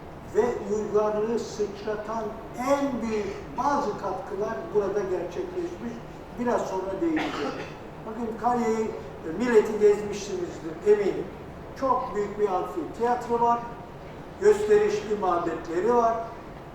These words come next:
Bu da o günün coğrafyasında milletin konumu. Bugün Büyük Menderes Ovası'nın bir kenarında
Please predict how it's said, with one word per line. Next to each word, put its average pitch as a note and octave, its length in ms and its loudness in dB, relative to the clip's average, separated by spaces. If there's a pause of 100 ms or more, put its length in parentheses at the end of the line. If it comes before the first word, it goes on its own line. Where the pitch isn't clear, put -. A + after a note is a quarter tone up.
(100)
Bu B3+ 140 0
da A#3+ 240 6 (380)
o C#4+ 140 2
günün A3+ 300 0 (140)
coğrafyasında A3+ 840 2 (100)
milletin A3 380 0 (160)
konumu. A#3 360 -2 (600)
Bugün G#3+ 460 2
Büyük G#3+ 340 -2
Menderes G#3+ 560 2 (160)
Ovası'nın G3 600 -2
bir A3+ 220 -4
kenarında G3 680 0